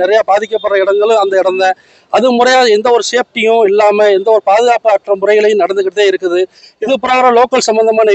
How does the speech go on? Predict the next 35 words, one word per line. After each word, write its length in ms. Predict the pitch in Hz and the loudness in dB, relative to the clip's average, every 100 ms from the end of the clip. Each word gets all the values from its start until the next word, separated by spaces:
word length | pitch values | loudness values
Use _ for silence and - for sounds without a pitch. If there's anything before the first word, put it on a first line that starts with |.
| 202 | 0
வி 80 | 226 | 2
ஏ 80 | 226 208 | 2 2
ஓ 60 | 220 196 | 2 2
எல்லாத்துலயும் 400 | 202 226 208 226 196 | 0 -2 -4 -2 -2
தாசில்தார்ட்ட 540 | 214 208 214 208 196 | -2 -2 -2 0 0
எல்லாத்துலயும் 400 | 202 214 208 214 | 0 0 0 -2
மனு 140 | 185 208 | -2 -4
கொடுத்து 260 | 196 190 220 214 - - 175 | -6 -4 -4 -4 -8 -8 -2
எவ்வளோ 220 | 196 247 247 | 2 2 2
அதிகாரிகளையும் 500 | 214 233 220 226 220 196 | 2 2 2 0 0 0
பார்த்து 220 | 208 202 | 0 0
ஏழு 100 | 214 | 0
எட்டு 140 | 202 202 | 0 -2
மாசமா 300 | 208 214 202 | -2 -2 0
நாங்கள் 220 | 185 208 175 | 0 0 0
அலைஞ்சுக்கிட்டே 360 | 202 202 196 214 | -2 -6 -6 -2
தான் 100 | 202 | -2
இருக்கோம். 240 | 170 196 - - - 196 | 0 -2 -4 -14 -6 -4
எந்த 100 | 233 254 | 0 0
ஒரு 100 | 220 208 | 0 0
முறையான 400 | 240 247 247 240 | 0 2 2 2
ஒரு 80 | 196 196 | 2 2
தகவலும் 280 | 208 226 214 | 2 2 2
எங்களுக்கு 300 | 190 175 - | 0 -2 -4
கிடைக்கல. 340 | 185 220 208 196 196 _ - 190 | -2 0 0 0 -2 _ -4 0
அதன் 180 | 220 214 | 2 2
அடிப்படையில 480 | 254 254 233 240 233 | 0 0 2 2 2
ஒரு 60 | 208 214 | 4 2
ஏழாவது 320 | 240 240 214 | 2 0 0
மாசம் 320 | 214 226 - - | -2 -2 -6 -4
கோர்ட்ல 360 | 277 - 247 208 | -6 -2 0 2
ஒரு 80 | 185 - | 0 -2
திண்டுக்கல், 400 | 233 240 220 175 151 - _ _ - _ _ - | -4 -2 0 0 -2 -6 _ _ -20 _ _ -2
அஹ், 180 | 196 185 381 _ 196 | 0 0 -4 _ -6
மதுரை 260 | 220 285 | -2 -2